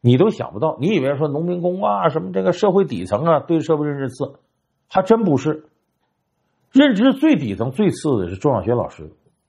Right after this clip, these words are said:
为啥呢？他在学校读完了，读师范院校读完了，然后又到学校，从学校到学校，他缺乏一个在社会历练的过程，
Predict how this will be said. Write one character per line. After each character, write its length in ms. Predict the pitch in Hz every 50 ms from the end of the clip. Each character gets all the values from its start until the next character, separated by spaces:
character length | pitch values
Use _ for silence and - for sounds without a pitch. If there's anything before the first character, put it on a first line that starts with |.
| _ _ _ _ _ _ _ _ _ _ _
为 160 | - 185 175
啥 160 | 127 117 113
呢？ 260 | 120 123 127 120 123 - _ _ _ _ _ _ _ _ _ _ _ _ _ _ _ _ _
他 140 | - - 170
在 420 | 165 156 190 180 170 160 151 143 127
学 200 | 117 123 131 143
校 180 | 135 180 160
读 160 | 131 - 131
完 180 | 139 117 80 82
了， 80 | 101 101
读 200 | - - 113 123
师 180 | 120 - 127
范 140 | 123 131 123
院 120 | 117 117
校 180 | 107 - 127 104
读 120 | - -
完 220 | 101 92 73 60 -
了， 140 | 76 82 - _ _ _ _ _ _ _
然 160 | - 123 143
后 80 | 165 196
又 160 | 214 208 175
到 140 | 147 123 107
学 160 | - 139 127
校， 140 | - 87 -
从 240 | - - - 170 175
学 180 | - - 127
校 180 | 143 - 180 151
到 140 | 127 131 107
学 160 | - 80 71
校， 220 | - 90 78 73 _ _ _ _ _ _ _ _ _ _
他 220 | _ - 208 208 202
缺 200 | 208 - 214 202
乏 220 | - 170 156 170 170
一 120 | 160 151
个 80 | 160 160
在 160 | 139 160 151
社 200 | - - 170 151
会 120 | 135 151
历 180 | 156 156 151 131
练 160 | 143 143 127
的 60 | 113
过 160 | - 135 127
程， 160 | - - -